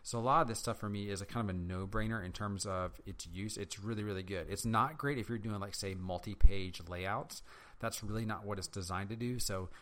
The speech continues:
I mean, you can do multi-page documents, and I've actually done a multi-page document. In fact, I think my website checklist, which is on my website right now, if you, uh, if you sign up, if you sign up on my website, you get the website checklist on there. I think I did that. I did that in Canva, and that's a multi-page layout.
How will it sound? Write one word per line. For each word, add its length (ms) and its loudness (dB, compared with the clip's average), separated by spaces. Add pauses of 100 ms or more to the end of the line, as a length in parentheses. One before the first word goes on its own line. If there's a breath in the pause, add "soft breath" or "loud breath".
(100)
I 40 -2
mean, 100 2
you 80 -2
can 120 -2
do 140 -4
multi-page 560 4
documents, 480 -6
and 80 -6
I've 120 0
actually 300 -2
done 440 -4
a 20 -6
multi-page 560 -6
document. 480 -4 (380 loud breath)
In 120 -4
fact, 280 0
I 60 -6
think 180 -6
my 140 2
website 720 -2
checklist, 540 -4
which 120 -2
is 120 -4
on 160 -4
my 100 -2
website 380 -2
right 160 -8
now, 160 -4
if 100 -10
you, 320 -6
uh, 220 -4
if 100 -12
you 60 -8
sign 200 -6
up, 160 -6
if 480 -4
you 60 -2
sign 180 0
up 100 0
on 80 -2
my 100 -2
website, 400 -2
you 40 -8
get 120 -8
the 80 -8
website 340 -6
checklist 400 -8
on 80 -6
there. 140 -6
I 80 -4
think 180 -4
I 40 -2
did 240 -8
that. 220 0
I 120 -4
did 180 -4
that 220 0
in 80 -10
Canva, 380 -8
and 60 -4
that's 200 -2
a 20 0
multi-page 560 6
layout. 300 -4